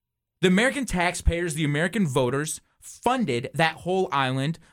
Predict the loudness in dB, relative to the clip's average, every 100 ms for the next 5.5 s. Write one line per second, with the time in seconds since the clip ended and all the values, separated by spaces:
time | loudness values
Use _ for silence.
0 | _ 2 4 4 0 0 0 0 2 0
1 | 0 -2 -2 -2 -4 -10 _ _ _ _
2 | _ _ _ _ _ _ _ _ _ 0
3 | 2 2 2 4 2 -2 -2 0 0 -2
4 | -4 -4 -2 -2 0 2 0 0 -2 0
5 | 0 2 0 -4